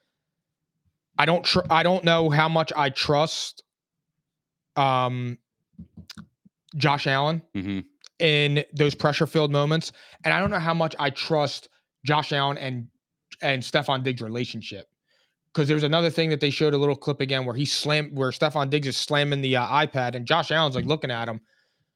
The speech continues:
Speaker 1: a little bit, like, kinda side-eye. And, like, at that point, I started to feel bad for Josh Allen. It's like, "Come on, dude." When you're winning and you're getting ten targets, twelve catches, or t-,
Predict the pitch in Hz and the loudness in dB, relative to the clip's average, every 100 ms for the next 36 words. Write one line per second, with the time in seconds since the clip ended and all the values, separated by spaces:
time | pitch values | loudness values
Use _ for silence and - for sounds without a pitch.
0 | _ - 151 156 147 143 135 180 143 - | _ 2 4 4 2 0 0 2 0 0
1 | 143 139 107 101 170 180 175 165 285 294 | 2 2 -2 -4 2 4 4 4 2 4
2 | 202 208 220 165 156 135 160 139 127 123 | 2 4 2 2 0 2 2 0 -2 -2
3 | - 139 113 117 135 117 - 180 104 113 | -2 -4 -4 -4 -4 -4 -2 -2 -2 -6
4 | 120 - _ _ _ _ _ _ _ - | -6 -8 _ _ _ _ _ _ _ 2
5 | 180 196 196 175 226 226 190 175 170 175 | 4 6 6 4 4 2 2 0 0 0
6 | 165 160 147 - 196 185 175 175 180 180 | 0 -4 -6 -2 0 2 2 2 0 -2
7 | - 180 180 170 170 165 170 175 175 156 | -4 0 0 2 0 0 0 0 2 0
8 | 156 - | -2 -8